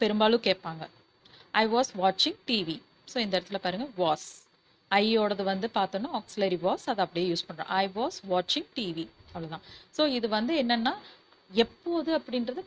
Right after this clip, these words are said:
பெரும்பாலும் கொஞ்சம் ஹையர் லெவல்ஸ்ல எல்லாம் போகும்போது கேட்பாங்க, இது எப்போ நடந்துச்சு, இது நான் ப-, டி வி பார்த்துட்டு இருந்தேன், அதான் எப்போ அப்படின்னா இடி இடிக்கும் போது டி வி பார்த்துட்டு இருந்தேன். இன்னுமே வந்து டீப்பா எக்ஸ்பிளைன் பண்றது. When the thunder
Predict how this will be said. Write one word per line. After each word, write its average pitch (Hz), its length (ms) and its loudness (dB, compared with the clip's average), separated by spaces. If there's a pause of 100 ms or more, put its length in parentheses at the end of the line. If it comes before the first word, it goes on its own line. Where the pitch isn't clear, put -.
பெரும்பாலும் 247 580 2 (220)
கொஞ்சம் 269 420 -2
ஹையர் 226 380 0
லெவல்ஸ்ல 208 420 -2
எல்லாம் 214 220 -2
போகும்போது 202 340 -2 (140)
கேட்பாங்க, 185 420 -2 (320)
இது 220 100 2 (100)
எப்போ - 200 -4 (140)
நடந்துச்சு, 214 440 -2 (120)
இது - 120 -16 (520)
நான் 226 180 -6
ப-, 190 160 4
டி 254 180 0
வி 330 140 4
பார்த்துட்டு 269 340 0
இருந்தேன், 175 300 -4 (300)
அதான் 277 280 2
எப்போ - 260 2
அப்படின்னா 254 280 -4 (160)
இடி 240 200 2
இடிக்கும் 277 360 -2
போது 320 200 -2 (100)
டி 269 140 -4
வி 220 120 0
பார்த்துட்டு 185 240 -4
இருந்தேன். - 200 -12
இன்னுமே 294 360 -2
வந்து 226 240 -2
டீப்பா 202 320 -4
எக்ஸ்பிளைன் 202 460 -2
பண்றது. 165 300 -6 (460)
When 220 160 4 (120)
the 277 80 4 (260)
thunder 196 340 0